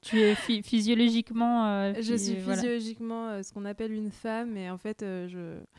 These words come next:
Speaker 2: je crois plus à la féminité et au fait que, voilà, y a, c'est, c'est en train de, c'est très en mouvement, euh, chez moi en ce moment, euh, ces, ces questions-là. Et, euh,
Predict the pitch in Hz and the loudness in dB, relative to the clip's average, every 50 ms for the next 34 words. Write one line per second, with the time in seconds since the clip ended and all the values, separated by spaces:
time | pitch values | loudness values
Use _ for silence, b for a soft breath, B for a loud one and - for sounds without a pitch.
0 | b b b b 226 233 226 - 240 226 - - 269 262 240 226 214 202 - - | b b b b -8 -8 -6 -4 -6 -6 -6 -6 -6 -4 -2 -2 -4 -2 -2 -2
1 | 226 233 233 233 226 226 220 - - 226 226 226 226 226 226 226 226 214 202 202 | -2 -2 -6 -6 -8 -8 -10 -10 -8 -8 -6 -6 -6 -6 -6 -6 -6 -6 -6 -6
2 | 208 196 170 - 214 208 - _ - 208 196 190 185 185 180 175 180 175 175 180 | -6 -8 -8 -10 -12 -12 -12 _ -14 -14 -12 -10 -10 -10 -10 -10 -10 -10 -10 -10
3 | 175 - - - 190 185 180 180 180 - 208 208 208 202 - 226 220 208 202 196 | -12 -12 -14 -14 -14 -14 -12 -12 -10 -8 -8 -8 -8 -8 -6 -6 -6 -6 -6 -6
4 | 190 190 - 208 190 196 202 - _ _ _ - - 240 233 240 240 226 226 226 | -8 -8 -10 -12 -12 -12 -16 -16 _ _ _ -10 -8 -6 -6 -4 -4 -4 -4 -4
5 | 208 214 220 220 220 220 202 185 180 180 - - 202 196 196 196 196 - - 185 | -4 -6 -8 -8 -10 -12 -12 -12 -12 -14 -14 -12 -12 -12 -12 -14 -14 -14 -14 -14
6 | 180 180 185 185 180 180 180 180 - - 185 175 185 - 190 - 214 _ B B | -14 -12 -14 -14 -14 -16 -18 -18 -18 -18 -16 -16 -14 -16 -18 -18 -20 _ B B
7 | B B B B B B B _ - 208 - 226 226 - - - 226 196 180 175 | B B B B B B B _ -16 -8 -6 -6 -6 -6 -8 -8 -6 -6 -6 -6
8 | 180 214 240 233 214 196 185 180 175 175 - - | -8 -8 -8 -10 -10 -10 -10 -10 -12 -12 -12 -14